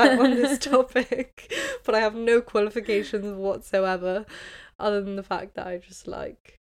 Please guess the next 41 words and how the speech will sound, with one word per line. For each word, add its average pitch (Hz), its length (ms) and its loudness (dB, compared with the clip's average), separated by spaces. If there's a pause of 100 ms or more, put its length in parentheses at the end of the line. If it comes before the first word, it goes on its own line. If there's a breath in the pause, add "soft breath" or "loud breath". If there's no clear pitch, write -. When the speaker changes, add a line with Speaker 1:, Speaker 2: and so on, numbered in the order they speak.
(120)
Speaker 1:
to 196 120 -14
read 196 500 -14
as 202 140 -12
much - 340 -16
about 202 300 -10
it 226 140 -12
as 233 140 -10
I 220 100 -10
can. 220 520 -14 (120)
Speaker 2:
Mm. 165 400 -10 (260)
Speaker 1:
And 220 960 -6 (1300)
we're, 208 680 0
we're 254 240 6
basically 277 540 -2
just 214 240 -8
gonna, 202 200 -2
like, 180 220 -4
run 214 280 -6
through 202 260 -2
each - 260 -10
attachment 190 520 -8
style, 180 440 -4 (100)
kind 196 220 -4
of, 190 80 -8
like, 180 160 -8
from 190 420 -8
the 196 300 -4
research 202 480 -8
that 196 80 -18
we've 196 160 -10
done, 196 340 -2
our 190 180 -4
own 190 300 -4
knowledge, 180 580 -4 (480 loud breath)
and 196 140 -8
just, 185 140 -8
like, 185 180 -4
tell 196 220 -4
you 180 200 -2
how 175 220 -2
it, 170 140 -8